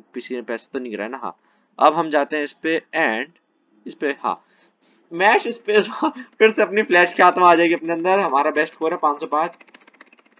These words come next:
ओके, ओके, ओके, ओके, ओके, ओके, ज्यादा करना, ज्यादा करना, ज्यादा करना, ज्यादा करना, हाँ, ज्यादा करना, ज्यादा करना। ओह, गाइस, फ्लैश का हजार, हजार, हजार, हजार, आ, यस, वन थाउजेंड एंड फ़ोर्टी टू। ओके, गाइस, गाइस, गाइस,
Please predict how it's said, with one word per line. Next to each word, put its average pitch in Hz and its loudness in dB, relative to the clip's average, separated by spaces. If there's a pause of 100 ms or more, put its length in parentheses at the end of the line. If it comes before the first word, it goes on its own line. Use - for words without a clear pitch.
(440)
ओके, 127 -4
ओके, 143 -4
ओके, 143 -6
ओके, 139 -6
ओके, 139 -8
ओके, 143 -4 (1400)
ज्यादा 123 -4
करना, 139 -4
ज्यादा 139 -2
करना, 151 -4
ज्यादा 156 -2
करना, 156 -4
ज्यादा 156 2
करना, 165 0
हाँ, 165 4
ज्यादा 135 0
करना, 127 -2
ज्यादा 127 -4
करना। 135 -10 (460)
ओह, 139 -10 (360)
गाइस, 143 0
फ्लैश 143 -2
का 165 -4
हजार, 196 6
हजार, 226 6
हजार, 226 4
हजार, 226 2
आ, 190 4 (220)
यस, - -2 (520)
वन 196 2
थाउजेंड 175 -4
एंड 190 -6
फ़ोर्टी 196 -2
टू। 180 0 (180)
ओके, 147 -4
गाइस, 120 -8
गाइस, 123 -4
गाइस, 131 -2